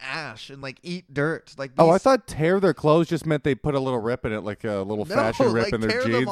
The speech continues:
Speaker 1: off
Speaker 2: something.
Speaker 1: and, like, wallow and mourn. <laughs>
Speaker 2: Oh my God.
Speaker 1: Yeah.
Speaker 2: Oh, that's a lot more impressive.
Speaker 1: Joseph was found still in his house.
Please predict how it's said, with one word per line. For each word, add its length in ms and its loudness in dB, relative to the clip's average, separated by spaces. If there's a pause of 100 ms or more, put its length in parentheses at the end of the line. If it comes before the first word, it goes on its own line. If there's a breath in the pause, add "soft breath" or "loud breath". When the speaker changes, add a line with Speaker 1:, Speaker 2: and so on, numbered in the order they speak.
Speaker 1:
off 120 -2
Speaker 2:
something. 380 -4 (220 soft breath)
Speaker 1:
and, 160 -4
like, 180 -4
wallow 680 -2
and 140 -10
mourn. 460 -2 (100)
<laughs> 100 -2
Speaker 2:
Oh 260 8
my 240 4
God. 460 6
Speaker 1:
Yeah. 200 0
Speaker 2:
Oh, 140 0
that's 140 -2
a 40 -2
lot 180 0
more 120 2
impressive. 420 -4 (680 soft breath)
Speaker 1:
Joseph 380 0
was 200 -4
found 360 -4
still 300 -6
in 80 -6
his 180 -6
house. 540 -6